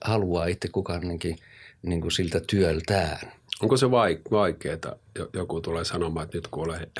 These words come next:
Speaker 2: Heikki, niin tämähän ei tällaisena niinku kiinnosta ketään, niin rupetko sinä ra-, raivoamaan ja tuleeko itkupotku?
Speaker 1: <laughs> Ei tule,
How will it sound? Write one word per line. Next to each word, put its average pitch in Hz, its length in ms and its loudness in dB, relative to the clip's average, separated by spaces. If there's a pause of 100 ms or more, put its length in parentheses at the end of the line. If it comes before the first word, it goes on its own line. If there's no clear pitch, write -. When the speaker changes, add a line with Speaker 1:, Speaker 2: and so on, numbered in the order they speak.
(100)
Speaker 2:
Heikki, - 340 -6
niin 85 120 -6
tämähän 87 320 -2
ei 92 60 -2
tällaisena 85 560 -2
niinku 82 280 -6
kiinnosta 82 440 -4
ketään, 82 460 -4
niin 76 180 -10 (160)
rupetko - 440 -6
sinä 85 320 -2 (720)
ra-, - 220 -2
raivoamaan 80 760 2
ja 78 100 -2
tuleeko 80 640 -4 (100)
itkupotku? - 680 -6
Speaker 1:
<laughs> 135 1900 4
Ei 147 320 10
tule, 107 200 8